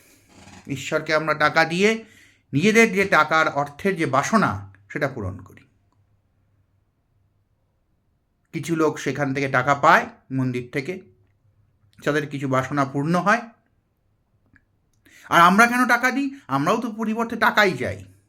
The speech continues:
বাড়ি চাই, গাড়ি চাই, ছেলেটা সুস্থ হয়ে যাক এটা চাই,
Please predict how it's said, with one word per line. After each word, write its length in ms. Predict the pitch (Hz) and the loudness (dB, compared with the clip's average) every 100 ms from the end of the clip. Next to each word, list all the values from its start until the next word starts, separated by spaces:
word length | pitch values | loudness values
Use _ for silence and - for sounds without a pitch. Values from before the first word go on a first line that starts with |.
| _ _ _ _ _ - _ _ _ _ - | _ _ _ _ _ -20 _ _ _ _ 0
বাড়ি 240 | 151 151 | 2 2
চাই, 280 | 143 139 127 | 4 2 4
গাড়ি 280 | 139 143 135 | 2 2 0
চাই, 480 | 139 127 117 101 - _ - | 0 0 -2 -6 -16 _ -4
ছেলেটা 240 | 147 135 | 0 0
সুস্থ 300 | 131 135 135 | -2 -6 -6
হয়ে 140 | 147 135 | -2 0
যাক 120 | 131 | 0
এটা 200 | 127 131 | -2 -4
চাই, 460 | 131 127 123 110 | -2 0 0 -4